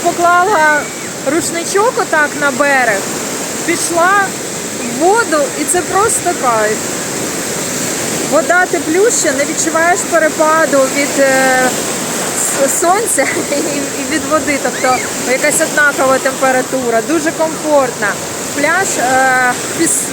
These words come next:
піщаний, пісок, пісок мілкий, темний, чиста вода,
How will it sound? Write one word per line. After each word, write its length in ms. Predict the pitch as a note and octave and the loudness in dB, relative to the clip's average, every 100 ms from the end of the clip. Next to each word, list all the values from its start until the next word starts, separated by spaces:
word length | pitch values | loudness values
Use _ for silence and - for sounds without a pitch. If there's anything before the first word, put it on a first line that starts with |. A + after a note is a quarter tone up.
| - | -4
піщаний, 640 | D#4+ - D#4+ D#4 G4+ F4 C#4+ - | -2 0 0 0 0 -2 -4 -4
пісок, 460 | D4+ - D#4+ D4+ G#4+ - - - - - - - - | -2 -2 2 4 2 -2 -6 -6 -6 -4 -4 -4 -4
пісок 320 | D4+ - F4+ F4+ | -2 2 2 2
мілкий, 420 | E4+ E4+ - F#4 B4 | 0 0 2 2 2
темний, 420 | D#4 E4+ F#4+ D#4+ A#3+ G#3+ - | 2 0 0 -2 -2 -2 0
чиста 460 | D#4+ D4 - C4 | 0 0 0 0
вода, 460 | A#3 A#3 A#3 B3 D#4 | 2 2 2 2 2